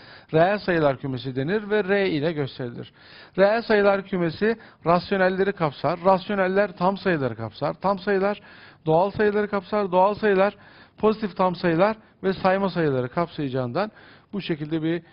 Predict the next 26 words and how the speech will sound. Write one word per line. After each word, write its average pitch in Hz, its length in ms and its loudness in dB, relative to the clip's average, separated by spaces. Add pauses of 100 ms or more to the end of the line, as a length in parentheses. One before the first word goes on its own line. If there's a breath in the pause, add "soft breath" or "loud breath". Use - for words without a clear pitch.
(220 soft breath)
gösteriliş, 147 760 -2
kümeler 160 420 2
üzerinden 147 480 0
bir 135 40 -4
gösteriliş 127 520 -6
söylenebilir. 131 540 -6
Ayrıca 202 680 0 (440 loud breath)
buradaki 208 880 -4 (160)
silsilenin 208 720 -2
dışında 165 540 -2 (320 loud breath)
irrasyonel 247 580 2
sayılar 180 440 2
da 151 100 2
reel 143 220 2
sayıların 131 400 -2
içerisindedir. 127 800 -6 (360 loud breath)
Reel 160 200 2
sayılardan 135 640 -2
bağımsız 160 500 -4
değildir. 139 380 -6 (560 loud breath)
Şimdi 226 220 -6
buraya 294 240 4
kadar 190 320 2
hızlıca 202 400 0
geçtik 180 380 -2
ama, 240 240 2